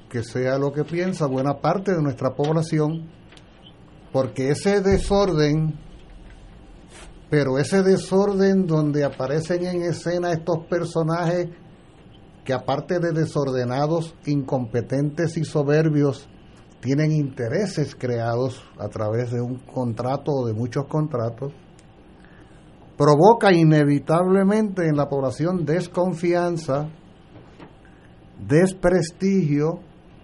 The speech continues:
y absoluta falta de credibilidad en los procesos. O sea, aquí estamos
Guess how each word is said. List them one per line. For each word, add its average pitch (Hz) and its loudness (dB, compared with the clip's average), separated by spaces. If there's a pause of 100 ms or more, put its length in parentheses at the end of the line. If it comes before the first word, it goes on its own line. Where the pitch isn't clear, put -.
(600)
y 135 0
absoluta 143 -2
falta 170 -2
de 147 -2
credibilidad 131 -2 (120)
en 120 -4
los 110 -4
procesos. 101 -8 (1200)
O - -20
sea, 160 2
aquí 170 -2
estamos 202 0